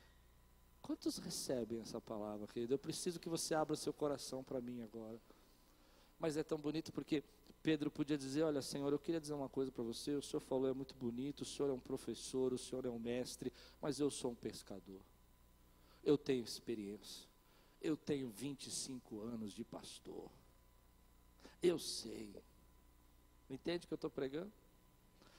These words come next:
E vem o Espírito Santo no meu coração e diz assim: "Ei, deixa a sua capacidade de lado,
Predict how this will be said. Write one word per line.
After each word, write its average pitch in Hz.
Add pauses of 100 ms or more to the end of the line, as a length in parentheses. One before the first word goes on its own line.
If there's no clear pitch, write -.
(160)
E 151
vem 156
o 165
Espírito -
Santo 156 (380)
no 143
meu 151
coração 143
e 143
diz 139
assim: 147
"Ei, 147 (280)
deixa 156
a -
sua -
capacidade 127
de 113
lado, 113